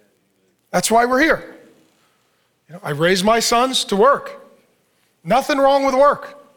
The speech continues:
It actually is really good for a man. Number two, young men are wasting their energy on fake reality and dumb dominion.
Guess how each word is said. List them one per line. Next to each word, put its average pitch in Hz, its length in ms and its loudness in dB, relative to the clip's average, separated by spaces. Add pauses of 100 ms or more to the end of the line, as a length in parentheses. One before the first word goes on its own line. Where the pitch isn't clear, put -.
(680)
It 190 100 -2
actually 269 420 -2
is 180 280 -2
really 185 460 -2
good 160 360 -2
for 165 220 -2
a 160 40 0
man. 131 320 -4 (1500)
Number 190 140 0
two, 214 420 0 (720)
young 214 260 0
men 226 160 0
are 220 80 2
wasting 226 520 0
their 214 200 2
energy 226 360 0
on 175 160 -2
fake 226 340 -2
reality 233 480 2
and 165 180 -4
dumb 208 220 0
dominion. 180 540 -2